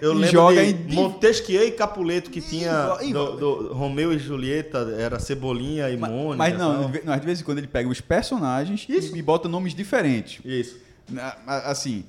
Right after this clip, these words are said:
Speaker 2: é, pra fazer, ele faz até de filme, mas assim, muitas vezes ele coloca assim, é, uma, a, a Mônica, pode até não se chamar Mônica, mas ela tendo aquela forcinha dela, é, que é a mais forte da, da, das crianças, Cebolinha sendo o cara que trama e tal. E um clássico que eu já fiz lá nos anos noventa que eu comprei, que era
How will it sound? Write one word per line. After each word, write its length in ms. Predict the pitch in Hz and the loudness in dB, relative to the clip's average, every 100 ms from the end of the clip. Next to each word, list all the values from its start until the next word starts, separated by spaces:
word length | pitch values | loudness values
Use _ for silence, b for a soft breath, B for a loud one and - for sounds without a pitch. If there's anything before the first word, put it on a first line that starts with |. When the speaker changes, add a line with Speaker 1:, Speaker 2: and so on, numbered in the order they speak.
| b b - | b b -6
Speaker 2:
é, 180 | 123 127 | -2 0
pra 160 | 143 | -2
fazer, 260 | 156 151 156 | -2 -2 -2
ele 80 | 165 | -2
faz 160 | 170 156 | 2 2
até 160 | 185 | 0
de 80 | 180 | -6
filme, 140 | 151 147 | -4 -2
mas 100 | 151 | -2
assim, 140 | 151 | -4
muitas 260 | 170 214 170 | -2 2 4
vezes 400 | 160 180 175 - | 2 -2 -4 -8
ele 120 | 175 | -8
coloca 360 | 165 156 135 143 | -2 0 0 -2
assim, 240 | 135 131 - - - 139 | -6 -8 -12 -20 -8 0
é, 360 | 135 127 117 123 | 2 2 0 -2
uma, 200 | 180 - - - - - - | -4 -6 -18 -20 -20 -20 -4
a, 280 | 160 156 160 | -4 -2 -2
a 40 | |
Mônica, 420 | 147 156 202 226 | 0 2 2 0
pode 220 | 214 160 139 | -2 0 0
até 100 | 151 | -2
não 60 | |
se 60 | - | -4
chamar 180 | 156 135 | -4 -2
Mônica, 300 | 135 165 165 | -2 -2 -2
mas 200 | 160 156 | -2 2
ela 140 | 151 139 | 0 2
tendo 100 | 143 | 0
aquela 220 | 131 131 | 0 -2
forcinha 420 | 160 147 151 135 | 0 0 0 0
dela, 500 | 127 139 135 107 110 117 | 2 2 2 0 -4 -4
é, 300 | 117 110 104 | -2 -2 -2
que 100 | 120 | -4
é 40 | |
a 160 | 101 110 | -4 -2
mais 160 | 113 | -4
forte 260 | - 120 - | -4 -6 -6
da, 100 | 117 | -8
da, 180 | 107 104 | -6 -8
das 160 | 110 - | -8 -6
crianças, 520 | 135 131 135 127 - B B | -4 -2 -2 -6 -12 B B
Cebolinha 440 | - 147 143 139 135 | -6 -2 2 2 0
sendo 160 | 139 | -2
o 40 | 127 | -2
cara 160 | 131 | -2
que 120 | 127 | -2
trama 420 | 135 131 139 139 127 | -6 -4 -4 -4 -6
e 60 | |
tal. 360 | 123 123 131 B B B B B - | -4 -4 -4 B B B B B -8
E 760 | 139 143 143 139 135 123 - - - 170 | -6 -4 -6 -6 -6 -6 -10 -16 -20 -18
um 80 | 170 | -14
clássico 420 | 127 127 - 147 | -6 -6 -4 -4
que 60 | |
eu 40 | 139 | -4
já 40 | 131 | -6
fiz 220 | 131 127 | -10 -8
lá 220 | 139 302 | -6 -4
nos 120 | 226 | -2
anos 120 | 190 | -2
noventa 160 | 165 143 | -2 -4
que 60 | 147 | -4
eu 40 | |
comprei, 320 | 143 123 143 | -6 -6 -6
que 100 | 147 | -4
era 240 | 147 143 | -4 -4